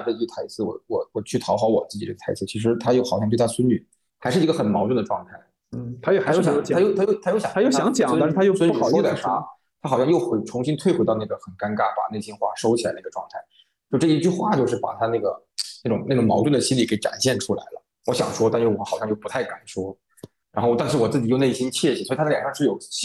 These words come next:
Speaker 1: 有，有一些很，很，很，很难捉摸的笑容的，他又很开心。啊，但他那种开心让你觉得很心酸。啊，所以那，那个 moment 真的觉得好，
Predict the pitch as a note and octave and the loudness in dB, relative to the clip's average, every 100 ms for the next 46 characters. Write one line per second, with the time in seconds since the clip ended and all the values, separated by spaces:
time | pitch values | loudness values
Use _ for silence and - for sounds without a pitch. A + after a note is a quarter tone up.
0 | - G#2 A2 C#3+ D3 C#3+ - C#3 - - | -2 0 2 2 2 0 0 -6 -10 -10
1 | - - - - G2 F2 - _ _ - | -8 -8 -8 -4 -4 -4 -10 _ _ -4
2 | G2 G2 B2+ C3+ B2 A2+ - E3+ C3 - | -2 0 2 2 4 2 2 2 0 -2
3 | - - - _ _ C3 D3 G#2 - A#2 | -10 -16 -16 _ _ 0 0 -2 -2 0
4 | B2+ - A#2+ B2 - _ _ _ _ - | 0 -2 -8 -8 -16 _ _ _ _ -8
5 | A#2 E3+ D#3 G#2+ C#3+ C3 C#3 C#3 A2 G#2+ | 0 4 4 2 0 0 2 2 2 0
6 | A2+ G2+ - A#2 A2+ A2+ A2+ - - _ | 0 -4 -6 -4 -2 -4 -4 -16 -20 _
7 | _ _ _ D3 - C#3+ B2 - - D#3+ | _ _ _ -4 2 2 2 0 0 0
8 | D3+ D3+ C#3+ C#3+ D#3 A2+ B2+ C#3 A2+ A#2+ | 2 2 4 4 2 0 0 2 0 -2
9 | A#2 | -6